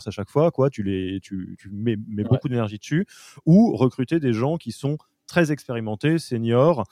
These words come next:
Speaker 1: euh, mais c'est pas tout à fait les mêmes profils. Donc, euh, t'as, c'est quoi votre, euh, votre, euh, opinion là-dessus ?
Speaker 2: Bah, en fait, je t'avoue que là, en business, euh, j'ai passé,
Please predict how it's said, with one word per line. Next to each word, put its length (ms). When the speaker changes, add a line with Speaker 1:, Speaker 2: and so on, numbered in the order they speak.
Speaker 1:
euh, 120
mais 120
c'est 100
pas 100
tout 160
à 40
fait 120
les 80
mêmes 180
profils. 500
Donc, 300
euh, 200
t'as, 220
c'est 120
quoi 140
votre, 320
euh, 280
votre, 340
euh, 380
opinion 420
là-dessus ? 320
Speaker 2:
Bah, 120
en 80
fait, 360
je 100
t'avoue 360
que 480
là, 120
en 120
business, 600
euh, 220
j'ai 140
passé, 760